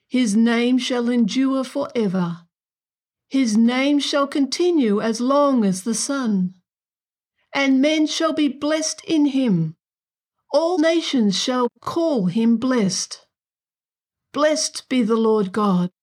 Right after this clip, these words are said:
the God of Israel, who only does wondrous things. And blessed be his glorious name forever.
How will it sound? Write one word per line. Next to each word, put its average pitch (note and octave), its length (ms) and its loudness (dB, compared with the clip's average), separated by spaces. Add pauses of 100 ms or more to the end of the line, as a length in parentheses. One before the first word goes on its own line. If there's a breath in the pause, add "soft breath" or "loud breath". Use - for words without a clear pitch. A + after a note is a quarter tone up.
(460)
the D4+ 140 -2
God C4 300 -2
of A3+ 120 0
Israel, F#3 640 -2 (440)
who C4+ 180 0
only E4 460 2
does C4+ 460 0
wondrous G#3 640 0
things. G#3+ 640 -2 (1160)
And A3+ 240 0
blessed B3 420 -2
be B3 160 0
his A#3+ 200 0
glorious D4 640 0
name C#4+ 420 2
forever. F#3 840 -2